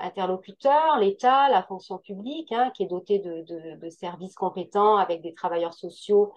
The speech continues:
qui peuvent, euh, orienter ou instruire des dossiers de, de demande d'aide. Euh, les collectivités territoriales, dont le département, hein, qui est un, un interlocuteur incontournable dans les financements,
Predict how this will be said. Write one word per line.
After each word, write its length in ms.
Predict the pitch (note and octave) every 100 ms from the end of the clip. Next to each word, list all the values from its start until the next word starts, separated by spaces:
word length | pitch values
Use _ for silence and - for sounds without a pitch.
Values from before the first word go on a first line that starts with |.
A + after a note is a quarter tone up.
| _ - _ _
qui 160 | G3 -
peuvent, 360 | G3+ G3 F3
euh, 300 | F3+ E3+ E3 F3
orienter 720 | F#3 F#3+ F#3 F#3 G#3+ G#3 G3+
ou 100 | F3+
instruire 460 | - - - F#3
des 120 | F3 D#3+
dossiers 420 | E3+ - G3 F#3
de, 340 | E3 D#3 D#3
de 80 | E3
demande 420 | E3 E3+ E3 D#3+ D#3
d'aide. 340 | D#3 A3 C#4+ E3+ D3+ _ _ _ _ _ _ _ _ _ _ _ -
Euh, 180 | F3+ E3+
les 140 | F#3+
collectivités 640 | A3 G#3+ G#3 G#3+ G3 A3 G#3+
territoriales, 920 | G3+ F#3+ G3 F#3+ F3 G#3 D#4 C#4 - _ - _ _ -
dont 160 | F#3+
le 100 | F#3
département, 800 | F3+ F#3 F#3 - G3+ F#3 A#3+ D4
hein, 120 | F3+ - _
qui 200 | F#3 F#3
est 120 | F3+
un, 300 | F3+ E3+ E3 D#3+ E3+ -
un 160 | F#3+
interlocuteur 920 | F#3+ F#3+ F#3+ G3 - G3 G3+ G3+ F#3 -
incontournable 880 | A#3+ B3+ C4 A#3+ A3 G#3+ A3 F#3 F3
dans 120 | F3+ F3+
les 280 | F3 E3
financements, 800 | - F3+ F3 - - G#3+ B3+ F#4